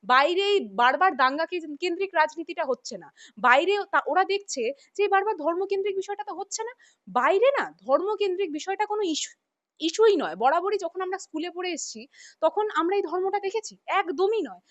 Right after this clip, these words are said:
তুমি কি এই জিনিসটা ভেবে কখনো খেয়েছো যে না ওই, আহ, বন্ধুর টিফিন বক্সটা, "ও বাবা উনি তো মুসলিম, আমি তো হিন্দু, আমি তো তাকে ছোবো না"?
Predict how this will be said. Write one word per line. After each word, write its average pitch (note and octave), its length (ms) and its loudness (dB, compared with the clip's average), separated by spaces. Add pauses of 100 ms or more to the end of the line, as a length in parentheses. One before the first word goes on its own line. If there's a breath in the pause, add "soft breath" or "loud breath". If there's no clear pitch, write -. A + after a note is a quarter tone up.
(140)
তুমি G#4+ 200 0
কি G#4+ 120 2
এই G#4 120 2
জিনিসটা G4+ 300 0
ভেবে C#4 380 -4
কখনো F#4+ 300 -4
খেয়েছো F4 420 -8
যে C#4+ 120 -8
না F4 140 -4
ওই, D#4+ 160 0 (300 soft breath)
আহ, C4 140 -2
বন্ধুর D#4+ 400 -2
টিফিন E4 340 -6
বক্সটা, D#4+ 280 -4
"ও D4 40 -4
বাবা C#4+ 180 -2
উনি C#4+ 220 -4
তো D4+ 80 -12
মুসলিম, C4 480 -10 (100)
আমি B3 160 -8
তো D4 100 -10
হিন্দু, D#4 300 -6
আমি C#4+ 160 -6
তো C#4+ 120 -14
তাকে C4+ 240 -8
ছোবো C4+ 240 -8
না"? C#4+ 100 -10